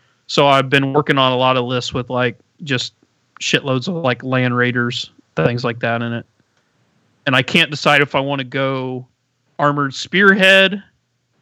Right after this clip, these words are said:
uh, Reaping, or Pride of the Legion. I'm kinda, like,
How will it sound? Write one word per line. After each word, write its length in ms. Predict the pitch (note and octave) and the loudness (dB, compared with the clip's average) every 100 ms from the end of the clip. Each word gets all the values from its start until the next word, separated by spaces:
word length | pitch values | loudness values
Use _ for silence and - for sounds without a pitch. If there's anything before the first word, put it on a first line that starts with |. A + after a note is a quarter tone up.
| _ | _
uh, 600 | C#3 C#3 C3+ C3 B2+ B2+ C3 | -6 -4 -4 -4 -4 -8 -10
Reaping, 800 | C#3 D#3+ F3+ F#3 E3+ E3+ E3 F3 _ _ _ - | -2 2 2 4 4 4 0 -6 _ _ _ -2
or 340 | C#3+ C#3+ C3+ | 2 4 2
Pride 260 | B2+ C#3 C3+ | 2 2 2
of 80 | B2+ | 2
the 80 | B2 | -4
Legion. 420 | B2 A#2+ A2+ G#2+ _ | -8 -8 -10 -12 _
I'm 140 | C3 B2+ | -12 -2
kinda, 300 | C#3 B2+ B2+ | 0 2 0
like, 380 | A#2+ A#2+ A#2 | -2 -4 -8